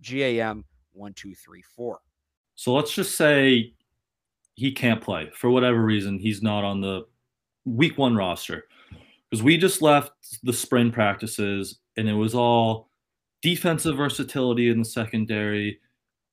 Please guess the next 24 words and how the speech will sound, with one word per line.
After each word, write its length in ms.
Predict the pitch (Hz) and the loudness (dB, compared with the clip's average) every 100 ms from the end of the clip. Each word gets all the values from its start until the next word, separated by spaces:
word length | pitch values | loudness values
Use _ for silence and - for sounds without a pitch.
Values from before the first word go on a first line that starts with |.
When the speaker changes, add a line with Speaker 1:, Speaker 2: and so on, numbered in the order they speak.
| - | 0
Speaker 2:
We 160 | 117 | 6
were 140 | 160 170 | 6 6
on 120 | 156 | 4
the 40 | 135 | 0
same 320 | - 135 120 | 0 0 0
page 380 | 131 123 120 120 | 2 2 2 0
saying 320 | 120 113 104 | 0 2 2
their 180 | 117 113 | 0 0
best 280 | 117 117 | -2 -2
three 240 | - 113 104 | -2 -2 -2
cornerback 560 | - 131 123 101 95 | -2 -2 -2 -2 -4
duo 340 | - 101 98 92 | -6 -4 -2 -2
is 220 | 98 90 | -2 -4
Christian 400 | - 117 - 110 | -4 -4 -2 -2
Gonzalez 480 | 104 101 98 98 - | -2 -4 -4 -6 -8
and 160 | 104 98 | -8 -4
Jack 300 | 104 98 98 | -4 -4 -4
Jones 340 | 104 95 92 | -6 -6 -8
on 140 | 95 92 | -8 -8
the 60 | |
boundaries 540 | 85 110 120 101 98 95 | -2 0 2 0 -4 -6
with 120 | 90 | -8
Jonathan 440 | 104 98 95 98 | -6 -6 -6 -8
Jones 640 | 92 95 90 90 85 - | -6 -6 -6 -10 -12 -14